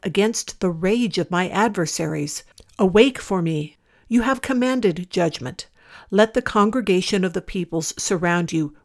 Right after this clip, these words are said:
Rule over them on high. Yahweh administers judgment to the peoples. Judge me, Yahweh, according to my righteousness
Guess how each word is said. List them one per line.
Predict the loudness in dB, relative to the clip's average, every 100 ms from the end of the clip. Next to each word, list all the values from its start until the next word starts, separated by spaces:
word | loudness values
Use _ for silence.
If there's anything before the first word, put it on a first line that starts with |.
| _
Rule | 2 4 6 4 4
over | 2 2
them | 2 2 0
on | -2 -2
high. | 2 2 2 0 -6 _ _ _ _ -20 -20 -20 -20 -4
Yahweh | 6 8 8 6 0
administers | 0 -2 2 2 2 -2 -2 -2 -4 -8
judgment | 2 2 2 -4 -6
to | -4
the | -6
peoples. | -2 -4 -2 -4 -6 -12 _ _ _ _ _
Judge | 6 8 6 2
me, | 4 4
Yahweh, | 2 0 0 -2 -2 -6
according | -4 0 2 2
to | 0 0
my | 0
righteousness | 2 0 0 -6 -6 -6 -6 -10